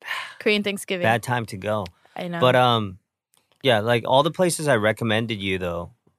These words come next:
Speaker 2: like, they have big lines.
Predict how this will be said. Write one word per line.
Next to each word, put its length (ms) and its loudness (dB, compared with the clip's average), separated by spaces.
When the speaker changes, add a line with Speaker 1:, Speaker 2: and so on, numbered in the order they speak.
Speaker 2:
like, 420 -2
they 200 2
have 360 2
big 220 0
lines. 640 -2